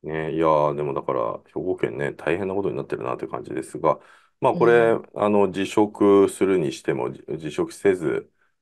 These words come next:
Speaker 1: 来年のね、また、あのー、次の県知事選に出るにせよ、まあ、あの、対抗馬っていうのはね、当然注目されていて、あるいは後継が注目されていて、泉房穂さんの名前も挙がってますよね。
Speaker 2: あ、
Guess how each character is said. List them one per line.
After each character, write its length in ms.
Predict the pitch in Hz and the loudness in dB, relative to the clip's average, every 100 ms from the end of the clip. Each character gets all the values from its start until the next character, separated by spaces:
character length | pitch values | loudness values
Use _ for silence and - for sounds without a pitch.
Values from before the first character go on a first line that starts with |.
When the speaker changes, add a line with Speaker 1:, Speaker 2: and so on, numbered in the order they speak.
| - | -4
Speaker 1:
来 180 | 76 69 | 0 0
年 180 | 64 69 | -2 -4
の 80 | |
ね、 200 | 92 120 - | -6 -8 -6
ま 140 | 71 | -6
た、 520 | - 60 52 50 - | 0 2 2 -2 -4
あ 40 | 60 | -4
の 840 | 53 50 50 50 50 50 50 50 | -4 -6 -6 -8 -8 -8 -10 -12
ー、 20 | - | -10
次 180 | 69 | -8
の 240 | 65 50 - _ _ - | -8 -10 -12 _ _ -8
県 140 | 71 | -6
知 140 | 65 65 | -6 -8
事 80 | 65 | -4
選 180 | 71 65 | -6 -2
に 80 | |
出 120 | 73 76 | 0 0
る 140 | 67 | 0
に 120 | 60 | -8
せ 240 | - - 78 | -10 -4 0
よ、 380 | 95 80 - - - _ _ | 0 0 -2 -6 -20 _ _
ま 380 | - 95 67 - _ _ _ _ - | 2 2 2 -2 _ _ _ _ -14
あ、 100 | - | -10
あ 20 | 69 | -10
の、 60 | |
対 180 | - 95 | -6 -2
抗 140 | - | 0
馬 140 | 90 - | 2 0
っ 40 | |
て 100 | - | -6
い 20 | |
う 40 | - | -10
の 40 | |
は 60 | - | -8
ね、 80 | 87 | -4
当 140 | 76 | -4
然 160 | 65 65 | -4 -8
注 140 | - | -10
目 180 | 62 - | -12 -10
さ 140 | - | -10
れ 120 | 55 - | -10 -8
て 200 | - - | -10 -10
い 80 | |
て、 200 | - - | -12 -6
あ 80 | 71 | -2
る 80 | 82 | -2
い 40 | |
は 60 | 76 | -4
後 200 | - - | -4 -6
継 100 | 65 | -4
が 140 | 58 | -8
注 120 | - 65 | -8 -12
目 160 | 65 | -14
さ 140 | - 62 | -12 -12
れ 80 | |
て 140 | 65 67 | -10 -12
い 80 | - | -10
て、 180 | 64 - - _ - | -14 -14 -20 _ -8
泉 340 | 160 202 82 | -2 0 0
房 220 | - 76 | 0 -2
穂 240 | 73 65 - | -2 -6 -6
さ 160 | 69 | -8
ん 100 | 65 | -6
の 80 | 71 | -6
名 100 | 65 | -6
前 140 | 69 | -6
も 120 | 65 67 | -6 -8
挙 160 | 69 | -12
が 20 | |
っ 20 | - | -12
て 120 | 71 | -12
ま 100 | 65 | -10
す 120 | - | -14
よ 60 | - | -16
ね。 280 | 78 92 95 _ _ _ _ _ _ | -14 -14 -16 _ _ _ _ _ _
Speaker 2:
あ、 160 | 196 | -6